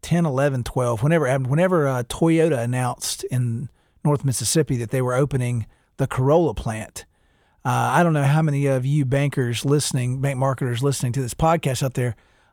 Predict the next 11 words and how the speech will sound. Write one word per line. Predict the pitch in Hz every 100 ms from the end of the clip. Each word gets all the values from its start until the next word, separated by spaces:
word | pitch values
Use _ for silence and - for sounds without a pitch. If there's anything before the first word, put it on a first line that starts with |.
| -
uh, | 120 117 120
deal | 127 147 160
with | 151 123 143 196 -
Japanese | 156 143 151 156 127
business | 139 139 160
customs | - 180 - 214 214 143
and | 117
Japanese | 147 147 156 127
business | 143 151 160
folks, | - 202 208 - - _ _ -
but | 135 143